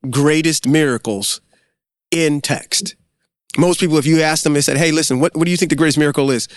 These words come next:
They might say, "Parting of the Red Sea." They might say, "What Yahashua happened to him, where the sun stopped in, in the sky for a whole entire day." But I would have to put at the top of my list that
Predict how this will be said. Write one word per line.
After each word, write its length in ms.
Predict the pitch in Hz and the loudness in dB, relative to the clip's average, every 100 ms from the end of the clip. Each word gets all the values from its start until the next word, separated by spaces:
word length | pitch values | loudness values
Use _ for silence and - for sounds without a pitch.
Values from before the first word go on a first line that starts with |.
| - | -8
They 80 | - | -2
might 140 | 160 147 | 0 0
say, 140 | 160 | 0
"Parting 340 | - 175 156 | 0 0 0
of 60 | 147 | 0
the 80 | 139 | 0
Red 200 | 135 131 | 0 -2
Sea." 280 | 135 127 - _ _ - | -4 -6 -12 _ _ -4
They 80 | 175 | -2
might 220 | 170 151 | 0 0
say, 180 | 165 147 | 0 0
"What 180 | 147 | -2
Yahashua 680 | 127 147 196 170 156 123 113 | -2 -2 0 0 -2 -6 -6
happened 280 | - 165 135 | -4 -4 -2
to 60 | 143 | -2
him, 300 | 170 139 123 | 0 0 0
where 140 | 131 | 0
the 100 | 123 | 0
sun 320 | 156 208 175 135 | 2 2 0 -2
stopped 440 | - 110 - - - - - - 156 | -2 -2 -4 -14 -16 -18 -20 -8 -2
in, 340 | 143 131 123 - | 0 0 -4 -2
in 140 | 135 | -2
the 60 | 131 | 0
sky 380 | - 180 123 | 0 0 -2
for 380 | - 139 123 113 | -2 0 0 0
a 100 | - | 0
whole 300 | 117 135 117 | 0 0 0
entire 320 | 117 127 113 | 0 0 0
day." 260 | 104 98 - - - | -2 -4 -8 -14 -8
But 120 | - 151 | -2 0
I 120 | 254 | 0
would 160 | 254 156 | 0 -2
have 360 | 180 196 190 - | 0 0 -2 -4
to 320 | 170 135 113 | -2 -2 -4
put 200 | - 180 | -2 0
at 100 | 151 | 0
the 80 | 120 | -2
top 300 | - 170 - | 0 0 0
of 80 | 147 | 0
my 180 | 147 | 2
list 520 | 139 123 - - - - _ _ _ _ | 2 0 -2 -6 -10 -14 _ _ _ _
that 480 | 117 151 113 - - | -2 0 0 -6 -14